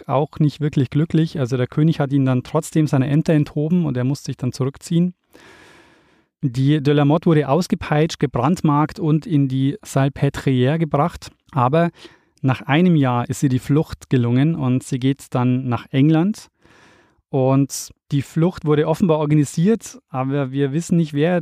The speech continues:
ihr da geholfen hat. Aber irgendjemand am Hof hatte ein Interesse daran, dass sie freikommt. Wa-,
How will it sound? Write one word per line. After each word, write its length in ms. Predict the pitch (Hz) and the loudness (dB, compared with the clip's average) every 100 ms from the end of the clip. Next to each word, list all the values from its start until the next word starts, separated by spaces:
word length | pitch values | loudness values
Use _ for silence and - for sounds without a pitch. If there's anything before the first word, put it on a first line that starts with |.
| 160 | -4
ihr 180 | 226 151 | -6 -2
da 120 | 151 | 0
geholfen 440 | 147 139 226 - | 0 0 0 0
hat. 140 | 175 190 | 0 0
Aber 260 | 147 151 160 | -4 -4 0
irgendjemand 520 | 175 220 170 160 151 | 0 2 2 0 2
am 180 | 143 127 | -2 -2
Hof 280 | 165 196 | -6 -6
hatte 280 | - 165 - | -4 -2 2
ein 140 | 160 165 | 2 2
Interesse 420 | 143 135 156 160 | 0 0 -2 -4
daran, 220 | 131 131 | -2 0
dass 120 | 127 | 0
sie 100 | - | -4
freikommt. 580 | - 127 - - - - _ _ _ _ | -6 -10 -12 -16 -16 -20 _ _ _ _
Wa-, 240 | 139 226 | -6 -6